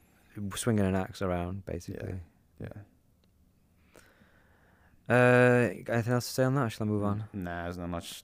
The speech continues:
Speaker 2: to say with that. You can unlock different axes and machetes. Ma-, mach-, machetes? Wait, how, you said it in your British accent. Now I can't say it the way I
Speaker 1: No,
Speaker 2: would
Speaker 1: I just
Speaker 2: say
Speaker 1: said
Speaker 2: it.
Speaker 1: machete.
Speaker 2: Machete.
Speaker 1: Machete?
Speaker 2: Yeah.
Speaker 1: Uh, isn't that how you say
Speaker 2: Oh,
Speaker 1: it?
Speaker 2: I think in America we s-, we just say machete.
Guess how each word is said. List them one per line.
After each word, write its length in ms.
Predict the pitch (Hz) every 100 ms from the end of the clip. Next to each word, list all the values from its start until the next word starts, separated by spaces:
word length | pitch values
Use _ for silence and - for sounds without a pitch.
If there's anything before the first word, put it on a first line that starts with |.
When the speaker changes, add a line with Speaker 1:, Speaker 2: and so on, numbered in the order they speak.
| -
Speaker 2:
to 140 | 98
say 600 | - - - - 87 82
with 200 | 78 78
that. 220 | - - 110
You 100 | 113
can 140 | 139
unlock 640 | 131 120 117 120 - _
different 420 | - 117 117 101 - _ _ _ -
axes 500 | 92 90 - 110 101
and 120 | 98
machetes. 680 | 90 - 101 147 127 127 -
Ma-, 140 | 104 -
mach-, 280 | 107 - - -
machetes? 560 | 82 - 117 139 139 139
Wait, 140 | 98
how, 100 | 78 - - _ _
you 200 | - 202
said 240 | 220 247
it 280 | 233 170 - -
in 160 | 147
your 240 | 143 135 - - 117 _
British 320 | - 131 131
accent. 380 | 123 123 - 101
Now 120 | 104
I 40 | 117
can't 240 | - 113
say 220 | - 104
it 180 | 101 -
the 80 | -
way 120 | 90
I 40 | 135
Speaker 1:
No, 80 |
Speaker 2:
would 60 | 190
Speaker 1:
I 80 | 123
just 140 | 139
Speaker 2:
say 20 |
Speaker 1:
said 80 | 151
Speaker 2:
it. 20 | 135
Speaker 1:
machete. 480 | 127 208 - 110 92 - _ _ - -
Speaker 2:
Machete. 260 | 131 -
Speaker 1:
Machete? 540 | 117 - 165 180 226 226 _ _ -
Speaker 2:
Yeah. 160 | 120 127
Speaker 1:
Uh, 20 |
isn't 140 | 131 160
that 80 | 165
how 60 |
you 100 | 160
say 180 | 156 175
Speaker 2:
Oh, 60 | 143
Speaker 1:
it? 100 | 147
Speaker 2:
I 80 | 135
think 240 | 131 190 190
in 120 | 170
America 440 | 135 123 131 127
we 100 | 120
s-, 140 | 110 -
we 160 | 120
just 180 | 113 113
say 80 | 113
machete. 500 | 95 - 95 85 76